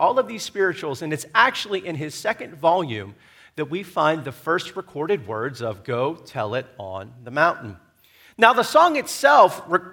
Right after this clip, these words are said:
uh, draws very heavily on a passage of Scripture with which many of us may be familiar. It's found in Luke chapter two. So if you have your Bible with you, or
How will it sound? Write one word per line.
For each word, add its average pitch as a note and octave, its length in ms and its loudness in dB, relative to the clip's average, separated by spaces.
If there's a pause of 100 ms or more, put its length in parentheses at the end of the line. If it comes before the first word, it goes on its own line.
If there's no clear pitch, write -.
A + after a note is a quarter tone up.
(240)
uh, D#3 160 6
draws E3 360 6
very G#3 200 4
heavily D#3+ 640 2
on D#3 320 4
a F3 60 -4
passage F3+ 400 -6
of G#3 80 -14
Scripture D#3+ 560 -6 (400)
with F3+ 180 -6
which F3+ 220 -2
many D3 220 2
of F3 100 -4
us E3 220 6
may C3+ 240 0
be B2 200 -10
familiar. B2 500 -6
It's - 120 -12
found B2+ 240 -2
in C3 160 -8
Luke G#2+ 220 -12
chapter A#2 400 -6
two. B2 360 -6 (500)
So C4+ 140 4
if A#3 80 2
you C4+ 60 6
have D4 80 6
your C#4+ 100 0
Bible G#3+ 400 8
with A#3+ 260 0
you, A#3 220 -6
or D#3+ 240 4